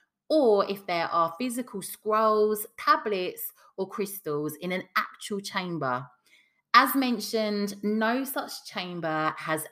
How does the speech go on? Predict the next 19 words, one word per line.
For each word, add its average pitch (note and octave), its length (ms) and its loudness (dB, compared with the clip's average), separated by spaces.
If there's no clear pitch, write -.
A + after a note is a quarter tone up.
ever G#3+ 580 2
been E3+ 220 -2
discovered C#3+ 680 -4
yet. C#3 320 -6
The G#3+ 80 4
Lion's C#4+ 480 6
Gate G3 420 2
eight G#3 300 0
eight G3 220 0
portal F#3 440 -4
energy D#3 540 -4
is - 140 -8
powerful, G#3 1000 -2
but F#3+ 120 -2
it G#3 160 0
is C#4+ 260 -2
there F#3+ 240 0
for - 180 -8
us E3+ 220 -4